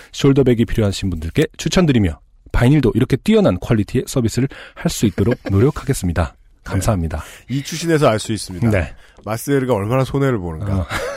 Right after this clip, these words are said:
Speaker 2: 퀄리티가 뛰어나다는 이유로.
Speaker 1: 네. <laughs>
Speaker 2: 리퀘스트가 없거든요.
Speaker 1: 네.
Speaker 2: 고객들이. 그리고 리퀘스트가 있으면 어차피 씨엘 시스템이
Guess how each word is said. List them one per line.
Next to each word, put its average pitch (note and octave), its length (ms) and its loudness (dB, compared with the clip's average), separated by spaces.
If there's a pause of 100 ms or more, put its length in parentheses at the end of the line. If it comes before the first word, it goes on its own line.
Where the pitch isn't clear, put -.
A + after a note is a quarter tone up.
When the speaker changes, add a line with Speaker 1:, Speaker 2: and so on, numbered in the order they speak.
Speaker 2:
퀄리티가 F#3 440 2
뛰어나다는 C#3+ 580 2
이유로. D2 280 -8
Speaker 1:
네. G2 280 0
<laughs> F2 120 2 (3000)
Speaker 2:
리퀘스트가 A#3+ 500 4
없거든요. G#3+ 840 6
Speaker 1:
네. A2 340 6
Speaker 2:
고객들이. F3 480 4
그리고 F3 220 0
리퀘스트가 G#3 440 0
있으면 F3 460 4 (260)
어차피 F#3+ 540 0
씨엘 G#3+ 220 -2
시스템이 F3+ 720 0